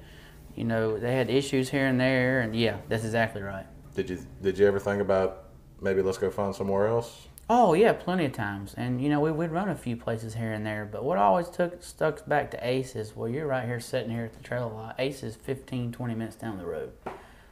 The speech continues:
Speaker 1: I've always worked on Saturday, even when I worked back at the hardware store, at Phil Bryant's hardware store,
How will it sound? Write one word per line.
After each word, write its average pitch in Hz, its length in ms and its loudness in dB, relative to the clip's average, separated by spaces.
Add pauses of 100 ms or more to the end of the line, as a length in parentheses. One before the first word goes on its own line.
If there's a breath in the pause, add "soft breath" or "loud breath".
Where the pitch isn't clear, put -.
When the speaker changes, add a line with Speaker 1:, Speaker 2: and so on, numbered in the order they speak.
Speaker 1:
I've 123 300 6
always 151 480 12
worked 123 340 -2
on 110 140 -4
Saturday, 110 460 -2
even 120 260 0
when 120 140 0
I 120 100 0
worked 117 300 0
back 120 200 0
at 117 100 -8
the 113 80 -4
hardware 113 340 0
store, 110 300 -2
at - 80 -12
Phil 120 160 0
Bryant's 113 360 -4
hardware 120 320 -2
store, 123 340 -4